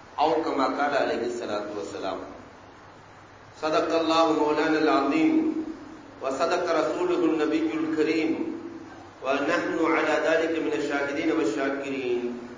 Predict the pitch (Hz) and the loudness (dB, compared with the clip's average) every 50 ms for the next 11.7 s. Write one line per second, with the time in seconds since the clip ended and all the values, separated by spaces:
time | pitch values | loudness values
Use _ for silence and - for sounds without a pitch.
0 | - - 131 135 139 135 135 131 123 123 - - 160 - - - - 123 127 127 | -10 -6 -4 -2 -2 -2 -2 -4 -6 -6 -6 -4 -4 -4 -4 -2 -2 0 0 0
1 | 127 120 113 - - 107 107 104 98 95 95 92 92 98 104 101 92 101 104 - | -2 -2 -4 -4 -6 -6 -4 -4 -4 -2 -2 -4 -4 -4 -6 -6 -6 -8 -8 -10
2 | - - - - - - - - - - - - - - - - - - - - | -10 -12 -14 -16 -16 -18 -18 -20 -20 -20 -20 -20 -20 -20 -20 -20 -20 -20 -20 -20
3 | - - - - - - - - - - - - 151 156 156 165 156 139 135 - | -20 -20 -20 -20 -20 -20 -20 -20 -20 -20 -14 -8 -4 -2 0 2 2 2 2 0
4 | - 127 139 147 156 160 156 160 156 156 143 - 143 - 156 151 151 151 151 143 | 0 0 0 2 4 4 4 4 4 2 2 4 2 4 4 2 2 2 0 0
5 | 139 127 123 131 139 143 143 139 135 139 135 127 123 131 135 135 139 135 135 131 | 0 -2 -2 -2 -2 -2 -2 -2 -2 -2 -4 -4 -4 -2 0 0 2 2 2 2
6 | 135 135 127 120 135 135 139 139 135 131 120 117 117 117 123 127 123 123 120 107 | 0 -2 -2 -2 0 0 2 2 2 0 -2 -2 -4 -4 -2 -2 -2 -2 -4 -4
7 | - - - - - - - - - - - - - - - - - - - - | -6 -8 -10 -10 -12 -14 -14 -16 -18 -18 -18 -18 -20 -20 -20 -20 -20 -20 -20 -20
8 | - - - - - - 143 165 185 - 185 180 180 165 165 156 156 151 151 147 | -20 -20 -20 -20 -12 -6 -4 -2 0 2 2 4 4 4 4 4 4 4 4 2
9 | - - 151 147 170 170 170 170 156 156 - 147 147 135 - - 160 160 160 156 | 2 0 0 0 0 0 2 2 2 4 2 2 0 0 2 2 2 2 2 2
10 | 156 - 151 147 143 143 139 139 131 135 147 156 - - 147 135 135 135 131 - | 2 0 0 -2 -2 -2 -2 -2 -2 0 0 0 -2 0 -2 -2 -2 -2 -2 -2
11 | - - - 160 165 - - - - - - - - | 0 0 0 0 0 0 0 0 -2 -4 -6 -8 -10